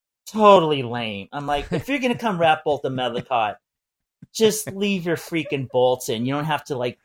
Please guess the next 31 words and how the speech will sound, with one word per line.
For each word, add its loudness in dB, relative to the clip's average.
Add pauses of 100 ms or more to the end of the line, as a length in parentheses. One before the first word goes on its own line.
(140)
retrieve -2
a -2
petty -4
seventy-five -4
bucks." -4 (680)
So -4
Tommy 6
got 6
on 4
it -8 (240)
and -4 (160)
had 6
a -2
tentative -2
working -4
name -4
of -4
Perestroika, 0 (680)
which -6
was, -4
like, 0
the -2
Russian -2
for, 0
like, -4
the -2
new -2
world 0
or -6
new -6
age -4